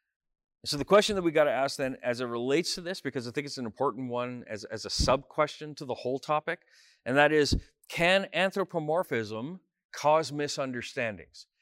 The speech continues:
And to that end, I would say yes, and here's why. We are created in God's image, not the other way around. And when we anthropomorphize God, what we're doing is we're trying to explain God in human terms,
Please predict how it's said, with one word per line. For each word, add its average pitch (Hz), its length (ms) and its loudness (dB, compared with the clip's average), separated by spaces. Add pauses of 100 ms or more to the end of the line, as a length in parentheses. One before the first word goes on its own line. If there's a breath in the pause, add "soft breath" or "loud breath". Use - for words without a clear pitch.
(240 soft breath)
And 131 120 -6
to 165 100 -2
that 214 220 4
end, 233 160 -2
I 208 40 4
would 185 160 -4
say 156 140 -4
yes, 107 400 -4
and 120 100 -8
here's 170 220 -4
why. 101 140 -2 (840 soft breath)
We 165 300 2
are 254 100 4
created 175 600 -2
in 147 160 -4
God's 147 440 2
image, 101 600 -10 (180)
not 131 380 0
the 160 160 -2
other 117 180 -2
way 98 240 -4
around. 123 400 -6 (880 soft breath)
And 147 200 2
when 160 160 2
we 160 140 -4
anthropomorphize 175 1080 -2
God, 127 320 0
what 127 200 -2
we're 139 160 -2
doing 170 420 -2
is 120 120 -6
we're 135 80 -6
trying 240 340 -2
to 330 120 0
explain 185 540 -6
God 131 320 2
in 135 120 -4
human 160 340 -4
terms, 120 580 -4